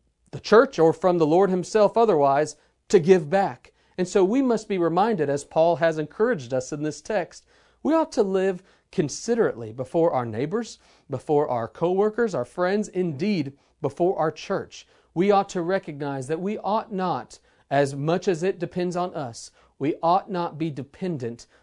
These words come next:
on others. We ought to be those who give rather than simply take, take, take, receive, receive,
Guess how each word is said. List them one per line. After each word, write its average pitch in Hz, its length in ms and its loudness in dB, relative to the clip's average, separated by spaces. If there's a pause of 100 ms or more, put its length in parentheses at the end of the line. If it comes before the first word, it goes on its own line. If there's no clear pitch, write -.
(120)
on 135 260 -6
others. 120 400 -4
We 156 160 -4
ought 160 160 -6
to - 80 -20
be 139 160 -8
those 151 420 0 (220)
who 131 300 -10
give 117 520 0 (280)
rather 151 340 2
than 139 220 -6
simply 156 440 -8
take, 170 520 -8
take, 156 420 -10
take, 143 380 -6
receive, 147 540 -10 (260)
receive, 123 600 -8